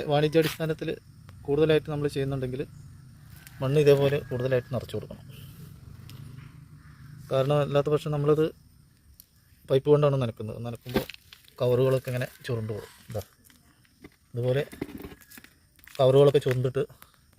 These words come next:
നമ്മളിപ്പോൾ ഒരു തൈ കൊണ്ട് ഇങ്ങനെ നനക്കല്ലല്ലോ, അപ്പോൾ ഇതേപോലെ കവറുകൾ ചുരുണ്ടുകൊണ്ട് അതിന് വെള്ളം കിട്ടാതായിരിക്കും.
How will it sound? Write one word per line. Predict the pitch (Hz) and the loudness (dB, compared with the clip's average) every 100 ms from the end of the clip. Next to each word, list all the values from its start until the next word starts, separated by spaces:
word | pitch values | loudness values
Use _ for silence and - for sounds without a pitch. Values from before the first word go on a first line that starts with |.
| _ 120 | _ -6
നമ്മളിപ്പോൾ | 117 123 | -2 0
ഒരു | 127 139 | 2 4
തൈ | 139 | 4
കൊണ്ട് | 147 151 | 2 2
ഇങ്ങനെ | 151 165 151 | 0 -2 -2
നനക്കല്ലല്ലോ, | 135 - 127 101 - _ _ _ _ _ _ - - - | -4 -2 -2 -4 -8 _ _ _ _ _ _ -20 -20 -8
അപ്പോൾ | 120 | -2
ഇതേപോലെ | 123 131 131 127 | 0 2 2 4
കവറുകൾ | 123 127 131 | 2 2 -2
ചുരുണ്ടുകൊണ്ട് | 131 117 120 120 - - _ _ _ | -4 -4 -2 -4 -6 -14 _ _ _
അതിന് | 120 127 | -2 2
വെള്ളം | 117 123 | 2 0
കിട്ടാതായിരിക്കും. | 123 113 95 - | -2 -2 -4 -8